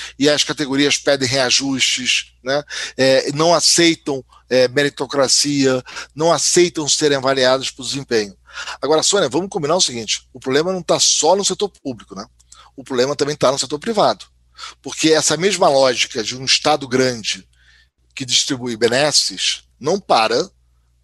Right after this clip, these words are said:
em algumas corporações de servidores públicos, né? Ela também tá em corporações do setor privado,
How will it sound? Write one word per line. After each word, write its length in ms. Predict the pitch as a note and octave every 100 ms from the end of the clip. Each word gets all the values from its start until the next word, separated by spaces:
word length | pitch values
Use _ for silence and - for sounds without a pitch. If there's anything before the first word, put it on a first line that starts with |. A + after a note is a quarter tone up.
| -
em 80 | C#3+
algumas 360 | C3 D3 E3
corporações 640 | - D3+ E3+ D#3+ B2 B2+ B2
de 100 | -
servidores 320 | B2+ B2+ F3
públicos, 460 | - G3+ D#4 - - _ _ _
né? 200 | A#2 C#3 - - - -
Ela 200 | B2+ C#3
também 440 | - D3+ C#3+ A3 - -
tá 160 | D3+
em 100 | E3
corporações 640 | D#3+ B2+ - B2+ G#2+ D3 B2
do 80 |
setor 260 | A#2+ A2+ G#2
privado, 520 | - G#2+ A#2 - F2+